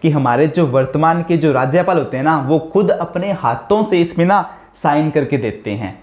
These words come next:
देख सकते हो कि इसकी कितनी अहमियत होती है। और एक स्काउट गाइड ही थी जिसने मुझे अकेले चलना सिखाया। और इस YouTube चैनल को शुरू करने के पीछे भी ना कहीं ना कहीं स्काउट एंड गाइड का ही बहुत बड़ा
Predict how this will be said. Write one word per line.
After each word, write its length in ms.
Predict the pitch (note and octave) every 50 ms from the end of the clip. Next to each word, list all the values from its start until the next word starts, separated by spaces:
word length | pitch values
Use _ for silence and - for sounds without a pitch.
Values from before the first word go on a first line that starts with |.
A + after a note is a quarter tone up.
| - A#2
देख 240 | A#2 D#3 F3+ F3+ F3+
सकते 280 | D#3 B2 - - C3
हो 80 | C3+ C#3
कि 80 | D3 D#3
इसकी 340 | - D#3+ D#3 - - E3+ D3+
कितनी 360 | - - - - D3+ D#3 D3+ - -
अहमियत 520 | C#3 C#3 B2+ B2+ C3 C#3 D#3 E3 E3 D3
होती 260 | C3 G#2+ - A2+ A2
है। 200 | C3+ E3+ G#3 - - - - - -
और 140 | E3 F3+ E3+
एक 220 | E3 F#3+ F#3 - -
स्काउट 420 | - - C#3+ D3 D#3+ E3+ D#3+ E3
गाइड 240 | D3+ E3+ E3 E3+ D#3
ही 80 | D3+
थी 440 | A#2+ - D3+ D3+ E3+ F3+ - - - -
जिसने 360 | A#2+ A#2+ D3 D3+ - F3 F3+ F3
मुझे 440 | D3+ D#3+ B2+ A2 - C#3 D#3 - -
अकेले 380 | C#3+ - - D3+ D3 D#3 E3 D#3+
चलना 300 | D#3+ - C3+ C3 C3+ C3
सिखाया। 440 | C3 - C3 - B2 A2+ A#2 C3+ D3+ F3+ - - - C#3+
और 360 | C3+ C#3 C#3+ D3 D3 - - G3+
इस 200 | C4 - - E3
YouTube 440 | D3 D3 F3 A3 A#3+ A#3 C4+ A3+ -
चैनल 220 | A3 G#3 G3+ F#3+
को 140 | E3+ G3+ F#3
शुरू 280 | - - E3 F#3 A3
करने 320 | G#3+ A3+ G3 F3+ F3+ F#3+ F#3
के 80 | F#3+ F3+
पीछे 400 | - - G#3+ G#3+ G#3+ - A#3+ A#3
भी 140 | G3+ E3+ C3+
ना 260 | C3+ C#3+ D3+ D#3 D3 - - - - _ - -
कहीं 200 | E3 E3+ D#3+ E3+ F#3+
ना 100 | A3 A3+
कहीं 340 | A3 F3 E3+ F3 F3+ F#3 F3+
स्काउट 640 | F3+ - - D#3+ - C#3 C3 C3+ D3 D#3+ E3+ E3
एंड 280 | - D3 D3 D3 D3 C#3+ C3+ B2+
गाइड 400 | B2 A#2+ B2 B2+ B2 C3 A#2+ -
का 160 | A#2+ A2+ A2+
ही 180 | C3+ C#3+ C#3+ C#3+ B2+ A#2 -
बहुत 340 | A2 G#2 A#2+ C3+ D#3+ E3+ F3
बड़ा 380 | D3 B2 B2 A2+ A#2 B2+ C3